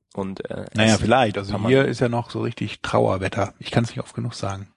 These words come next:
Speaker 2: Wann wandern wir aus, Marc? Auf die mikronesischen Inseln.
Speaker 1: Ja, vielleicht, wenn wir da jetzt guter Kunde sind, wenn du da unsere Seite hostest.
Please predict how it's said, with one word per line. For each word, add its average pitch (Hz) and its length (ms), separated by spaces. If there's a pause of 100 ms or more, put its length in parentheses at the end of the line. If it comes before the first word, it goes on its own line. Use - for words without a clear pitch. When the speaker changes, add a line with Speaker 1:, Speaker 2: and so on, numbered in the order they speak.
Speaker 2:
Wann 123 220
wandern 123 280
wir 117 160
aus, 117 240
Marc? 92 300 (360)
Auf 98 220
die 95 320 (180)
mikronesischen 104 960
Inseln. 95 460 (420)
Speaker 1:
Ja, 214 160
vielleicht, 147 480
wenn 113 80
wir 110 80
da 104 100
jetzt 101 160
guter - 200
Kunde 117 200
sind, 107 140
wenn 110 80
du 107 100
da 104 140
unsere 101 180
Seite 107 300
hostest. - 540